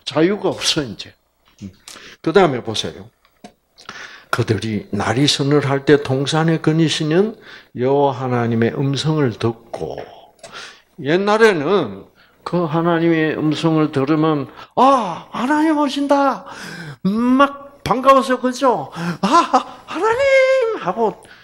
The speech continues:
어? 이 부부가 뛰어나서 하나님을 막 반겼을 텐데, 뭐, 이런 것도 가리고, 뭐, 이러고 하니까, 그리고 이제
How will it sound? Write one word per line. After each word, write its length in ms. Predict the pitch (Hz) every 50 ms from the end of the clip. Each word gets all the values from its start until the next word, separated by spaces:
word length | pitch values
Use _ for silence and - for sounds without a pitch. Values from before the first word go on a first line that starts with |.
| _ _ _ _ -
어? 200 | 135 175 175 175 - _ _ _ _ _ _ _ _ _ _ _ _ _ _ _ _ _ -
이 140 | 131 117 -
부부가 520 | - 131 135 123 110 - 101 92 - -
뛰어나서 540 | - - 143 139 110 92 87 107 113 - 87
하나님을 540 | 92 98 95 104 110 120 117 107 98 90 69
막 520 | 87 101 - 185 190 185 - - - -
반겼을 720 | - - 151 180 165 180 160 - - - - 120 98 -
텐데, 720 | - - - 90 71 - - _ - 76 78 78 80 78 - - - _ _ _ _ _ _ _ _ _ _ _ _ _ _ _ _ _ _ _ _ _ _ _ _ _ _ _ _ _ _ _ _ -
뭐, 240 | 135 147 147 139 143
이런 380 | - 139 143 143 147 147 139
것도 360 | 127 147 - - - 127 - -
가리고, 680 | - - - 110 110 127 135 135 - - 127 123 127
뭐, 320 | 131 131 135 131 - - - _ _ _ _ _ _ - - - - _ _ -
이러고 360 | 160 143 165 160 147 143 139
하니까, 720 | 117 131 135 135 135 120 - - 117 120 120 104 90 - - _ _ _ _ _ _ - _ -
그리고 680 | - - 143 143 110 101 135 131 104 85 - - - -
이제 200 | 110 110 110